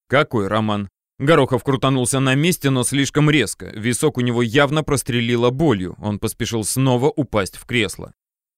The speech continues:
«Не знаю. Мне его дочь рассказала по секрету». «Ах, да, дочь».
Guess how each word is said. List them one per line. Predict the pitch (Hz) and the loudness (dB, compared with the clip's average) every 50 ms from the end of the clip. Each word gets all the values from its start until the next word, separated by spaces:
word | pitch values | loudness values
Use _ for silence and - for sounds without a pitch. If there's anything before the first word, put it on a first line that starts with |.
| _ _ _ _ _ _ _ - | _ _ _ _ _ _ _ -4
«Не | - 156 175 196 180 | 2 4 4 4 4
знаю. | 147 156 139 110 95 90 80 - - | 4 2 0 0 -2 -4 -8 -10 -12
Мне | - 113 120 135 147 160 160 160 | -6 -4 0 0 2 4 4 4
его | 151 143 156 | 4 2 2
дочь | 151 185 190 - 127 | 2 2 0 0 0
рассказала | 117 110 - - 117 107 131 131 120 | -4 -4 -2 -2 0 2 2 2 2
по | 101 - 117 | 0 -2 -2
секрету». | - 127 104 117 113 104 - - - - - _ _ _ _ _ _ _ _ _ _ _ _ _ - | -4 -4 -4 -2 -2 -4 -4 -4 -10 -18 -18 _ _ _ _ _ _ _ _ _ _ _ _ _ -10
«Ах, | 104 104 101 107 113 | -8 -8 -6 -4 -2
да, | 117 120 107 85 78 78 - _ _ _ _ _ _ | 0 0 0 0 -4 -10 -20 _ _ _ _ _ _
дочь». | - 110 117 123 127 101 - - - - | -8 -4 0 0 0 0 -2 -6 -20 -20